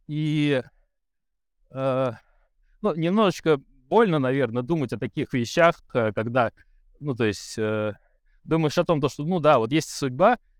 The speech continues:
и когда ты идешь там, вот через как раз опред-, об-, говоришь определенным вещам «да»,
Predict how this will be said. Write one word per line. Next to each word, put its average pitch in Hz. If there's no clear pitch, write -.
и 117
когда 143
ты 143
идешь 156
там, 101
вот 101
через 127
как 147
раз 143
опред-, 147
об-, 156
говоришь 175
определенным 143
вещам 123
«да», 185